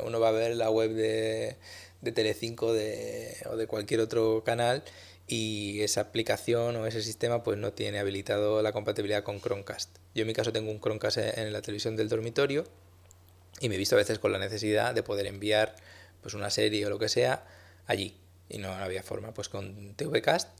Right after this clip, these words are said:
esta aplicación tiene un navegador propio que detecta, eh, los vídeos y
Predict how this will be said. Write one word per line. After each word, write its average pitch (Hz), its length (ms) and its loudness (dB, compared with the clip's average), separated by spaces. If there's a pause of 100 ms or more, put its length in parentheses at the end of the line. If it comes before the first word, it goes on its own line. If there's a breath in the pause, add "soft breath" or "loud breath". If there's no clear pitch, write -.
(100)
esta 110 160 2
aplicación 107 400 -2
tiene 104 160 0
un 101 60 -6
navegador 107 440 2
propio 151 420 0
que - 120 0
detecta, 104 580 0 (520 loud breath)
eh, 104 260 0
los 101 160 0
vídeos 123 580 -2 (460)
y 139 300 -2